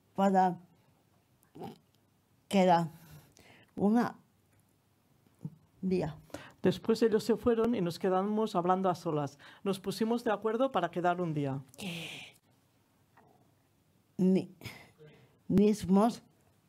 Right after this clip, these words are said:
Speaker 1: no, m-, mismo, ni to-, es, me, algún, algún de van a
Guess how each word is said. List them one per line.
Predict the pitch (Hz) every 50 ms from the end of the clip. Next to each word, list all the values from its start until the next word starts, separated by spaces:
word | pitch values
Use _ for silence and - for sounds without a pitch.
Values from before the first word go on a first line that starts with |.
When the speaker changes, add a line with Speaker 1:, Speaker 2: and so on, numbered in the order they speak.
| _ _ _ _ _
Speaker 1:
no, | - 175 156 - - - - - 131 143
m-, | 180 196 185 - - - - _ _ _ _ _ _ _ _ _ _
mismo, | 190 214 214 233 233 220 202 170 190 - 180 - - - - 208 214 208 202 190 175 143 - - - - - - - - _ _ _ _ _ _ _ _
ni | - 214 220 240 220 185 - - _ _ _ _ _ _ _ _ _
to-, | - 214 214 214 196 - - - _ _ _ _ _ _ _ _ _ _ _ _ _ _ _ _ _ -
es, | 208 226 254 269 214 - - _ _ _ _ _ _ _ _ _ _ _ _ _ - - _ _ _ _ _ _ _ _ _ _ - _
me, | - 202 208 208 202 190 175 156 - - - _ _ _ _ _ _ _ _ _ -
algún, | 180 190 196 190 185 196 214 214 202 - - - _ - - _ _ -
algún | 196 196 190 190 185 180 180 180 208 220 220 220 220 208 190 - - - - -
de | 165 202 202 220 214 202 190 - - - - _ _ _ _ _ _ _
van | - 190 208 220 226 220 185 - - _ _ _ _ _ _ _ _ _
a | - 170 190 190 185